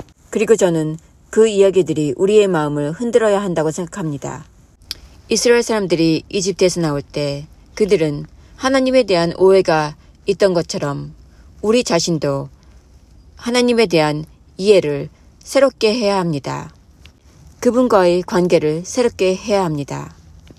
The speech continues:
우리가 얼마 동안 하나님과의 관계를 있었는지 상관이 없습니다. 이것은 모든 것을 새로운 방식으로, 새로운 눈으로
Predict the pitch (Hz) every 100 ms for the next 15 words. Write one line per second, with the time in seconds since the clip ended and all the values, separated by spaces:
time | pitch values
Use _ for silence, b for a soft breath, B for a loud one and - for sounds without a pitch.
0 | _ - 220 233 233 196 202 190 180 165
1 | 180 226 240 226 214 202 175 175 165 170
2 | - 170 185 180 165 165 160 - 208 202
3 | 147 - 165 156 143 151 175 _ _ _
4 | _ - 208 208 160 151 151 b b -
5 | 196 208 214 196 170 170 202 b - -
6 | 269 247 226 220 - 170 180 175 - 143
7 | 170 - b - - 262 262 226 185 156
8 | 147 151